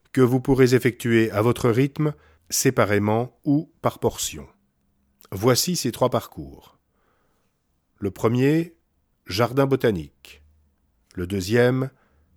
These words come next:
perle du lac. Le troisième, nation. Le but de ces promenades est de vous accompagner d'un musée à l'autre en vous rendant attentif aux paysages et aux œuvres d'art qui jalonnent le parcours.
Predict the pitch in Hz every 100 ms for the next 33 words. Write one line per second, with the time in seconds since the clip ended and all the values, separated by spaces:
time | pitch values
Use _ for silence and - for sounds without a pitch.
0 | _ 127 123 123 104 104 131 165 - -
1 | _ _ _ _ _ _ _ _ _ _
2 | - 135 - 101 95 110 117 123 123 _
3 | _ _ _ - 110 117 - 73 67 _
4 | _ _ _ _ _ _ _ _ _ _
5 | _ _ _ _ _ _ _ - 117 131
6 | 190 - - 110 - 113 95 113 120 156
7 | 170 151 143 - 123 117 113 117 127 123
8 | 135 135 127 123 117 98 110 139 131 120
9 | 117 107 104 127 170 190 - - - 120
10 | 120 120 113 127 135 131 117 117 117 110
11 | 160 160 - 110 104 117 107 104 110 139
12 | 151 113 95 98 123 123 104 90 101 123
13 | - - 92 101 110 143 131 - 87 -
14 | 73 - - -